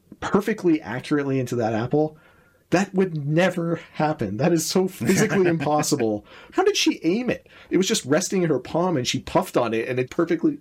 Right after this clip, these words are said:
Speaker 1: skewered the thing. They had me. The first two women that did it, when they pulled the things off the ear and they threw them, I'm like, "That's cool." The third one was just so bloody silly. You guys took it one step too far. <laughs>
Speaker 2: The Summer Olympics were in seventy-six, so maybe she was headed there for this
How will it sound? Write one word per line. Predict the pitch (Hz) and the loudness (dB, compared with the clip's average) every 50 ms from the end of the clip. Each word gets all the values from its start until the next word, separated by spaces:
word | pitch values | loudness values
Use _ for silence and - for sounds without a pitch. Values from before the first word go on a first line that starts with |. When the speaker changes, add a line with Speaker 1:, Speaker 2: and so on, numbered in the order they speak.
| _ | _
Speaker 1:
skewered | - - - - - - 147 160 156 | -8 -8 -6 -4 -2 0 0 2 0
the | 165 | 0
thing. | 160 - 175 190 202 190 170 175 - - - - - - | -2 0 0 0 0 0 -2 -4 -10 -18 -20 -20 -6 -2
They | 131 127 | 0 0
had | - - 139 143 175 175 | 0 0 0 -2 0 0
me. | 165 120 | -2 -4
The | 117 107 | -4 -6
first | - - 131 143 160 - - | -4 -2 -2 -2 -2 -2 -2
two | 180 | -2
women | 160 147 147 151 160 | 0 0 0 0 0
that | 151 139 127 | -2 -2 -2
did | - 127 139 | 0 0 0
it, | 151 151 | 0 -2
when | 127 117 | -2 -4
they | 107 | -4
pulled | 104 - - 117 117 113 | -2 -2 -2 -4 -2 -4
the | 120 | -4
things | 107 123 117 113 107 | -4 -2 -2 -2 -2
off | 117 110 - | -2 -2 -2
the | - 113 98 | -4 -4 0
ear | 95 107 113 | 0 0 0
and | 110 107 | 0 -2
they | 98 | -4
threw | - - 110 113 120 | -4 -2 -2 0 0
them, | 131 151 143 | 0 -2 -2
I'm | 120 110 | -2 -2
like, | 113 107 - _ _ _ | -2 -4 -6 _ _ _
"That's | - 135 135 - | -2 -2 -2 -2
cool." | - - - - - - - _ _ | -2 -2 -2 -2 -2 -6 -12 _ _
The | - 151 | -8 -8
third | - - 151 156 165 | -2 0 2 2 2
one | 180 180 151 | 0 0 -2
was | 131 123 | -2 -2
just | - 120 - - | -2 -4 -4 -4
so | - - 131 151 156 | -2 0 2 2 0
bloody | 156 156 - 113 120 127 139 143 139 | 0 -2 -4 -2 0 0 2 0 0
silly. | - - - 139 127 117 90 78 80 - _ _ - - - - - | 0 0 0 0 0 0 -2 -4 -10 -14 _ _ -20 -20 -20 -6 -2
You | 127 120 | 0 2
guys | 139 131 127 | 2 2 2
took | - 175 151 | 0 0 0
it | 135 - - | 0 -4 -4
one | 117 117 120 123 123 | -4 -2 -2 -2 -2
step | - 127 117 113 | 0 -2 -2 0
too | - 127 117 - | -2 -4 -4 -2
far. | - 107 92 87 90 87 - _ - | -4 -4 -4 -4 -6 -8 -10 _ -8
<laughs> | - - - - - - - - - _ _ _ - - - - - - _ - | -8 -8 -8 -12 -20 -20 -20 -20 -20 _ _ _ -20 -20 -20 -20 -20 -20 _ -8
Speaker 2:
The | 117 113 104 | -8 -8 -6
Summer | - - 135 123 117 | -4 -4 -4 -4 -4
Olympics | 113 117 101 110 - - | -6 -6 -8 -10 -10 -8
were | 107 | -8
in | 95 90 | -8 -8
seventy-six, | - - 123 107 101 95 92 - - - 107 - - - - - - | -6 -6 -6 -6 -6 -8 -8 -8 -8 -8 -8 -8 -10 -12 -14 -14 -14
so | - - - 98 92 | -12 -10 -8 -8 -6
maybe | 92 101 101 90 101 95 | -6 -6 -6 -6 -8 -8
she | 90 - 107 101 | -6 -6 -6 -6
was | 95 98 92 - | -6 -8 -6 -6
headed | - 113 107 107 90 | -6 -6 -6 -8 -8
there | 104 95 95 95 | -8 -6 -6 -6
for | - - 95 | -8 -10 -10
this | 80 101 101 - - - | -10 -10 -8 -8 -10 -12